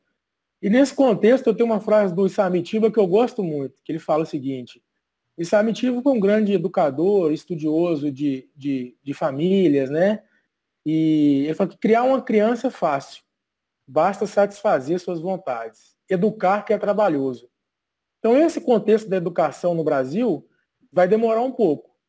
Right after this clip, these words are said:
mas tem que ser dado o pontapé inicial, né? Nós temos uma história linda com a mineração, Carlos. É, a Escola de Minas, né, de Ouro Preto, é, foi uma,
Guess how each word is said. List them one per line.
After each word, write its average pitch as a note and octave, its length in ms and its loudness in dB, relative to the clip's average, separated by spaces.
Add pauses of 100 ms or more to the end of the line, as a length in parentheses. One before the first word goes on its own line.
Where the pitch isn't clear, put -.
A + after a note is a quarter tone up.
(280)
mas E3+ 220 -6
tem F#3 160 -4
que F3 80 -10
ser A3 140 -2
dado F#3+ 260 2
o G#3 60 -6
pontapé G#3 600 -2
inicial, G#3+ 680 -2 (100)
né? F3+ 300 -6 (320)
Nós G#3 160 0
temos B3 220 0
uma B3 80 2
história A3+ 320 2
linda A3+ 280 2
com G3+ 120 0
a F#3+ 40 -2
mineração, D#3 680 -2
Carlos. A2+ 440 -8 (520)
É, C3 140 -4
a - 20 2
Escola G#3 340 2
de G3+ 140 0
Minas, F#3 420 2
né, E3+ 320 -2 (760)
de D3 140 -2
Ouro D3 120 0
Preto, D3 480 -2 (460)
é, B2+ 160 -4
foi E3+ 240 2
uma, G#3+ 760 0